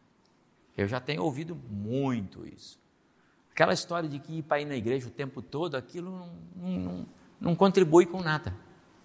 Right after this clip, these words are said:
Então agora a gente vai num dos cultos. Isso é normal. Destruidores de família. Porque o primeiro passo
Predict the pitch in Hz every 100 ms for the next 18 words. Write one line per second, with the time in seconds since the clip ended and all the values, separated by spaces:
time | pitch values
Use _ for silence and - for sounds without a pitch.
0 | - - - - - 135 156 143 135 156
1 | 170 180 175 - - - - 117 131 151
2 | 147 143 151 156 180 196 165 139 - 120
3 | - - - - - - - - - -
4 | - - - 208 220 262 165 180 120 -
5 | - - - - - - - - - -
6 | - - - - - 113 113 143 - -
7 | 139 123 110 139 170 180 - - 131 135
8 | 156 139 120 107 101 - - - - 120
9 | 120 165 160 170 160 165 226 240 - -
10 | 143 113 - -